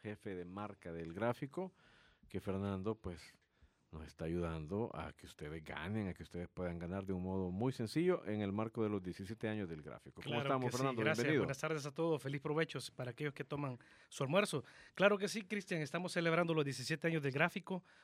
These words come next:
Speaker 2: pues estamos de fiesta y queremos compartirlo con nuestros lectores, ¿verdad? Quienes nos debemos, que siempre gustan de,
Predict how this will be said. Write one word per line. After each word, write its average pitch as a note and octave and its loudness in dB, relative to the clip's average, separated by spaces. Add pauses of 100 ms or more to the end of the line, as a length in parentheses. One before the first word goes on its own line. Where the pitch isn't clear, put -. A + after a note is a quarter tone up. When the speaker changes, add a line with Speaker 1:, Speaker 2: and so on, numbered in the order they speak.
Speaker 2:
pues A#2 -2
estamos C3 -2
de C3 -6
fiesta F#3 0
y D3+ -2
queremos C#3 0
compartirlo D3+ -2
con F3+ 2 (280)
nuestros C3+ -4
lectores, E3 2
¿verdad? B2+ -2
Quienes B2+ -2
nos B2 -2
debemos, F3+ 4 (400)
que B2+ -2
siempre D#3+ 0
gustan D3+ -2
de, A#2+ -2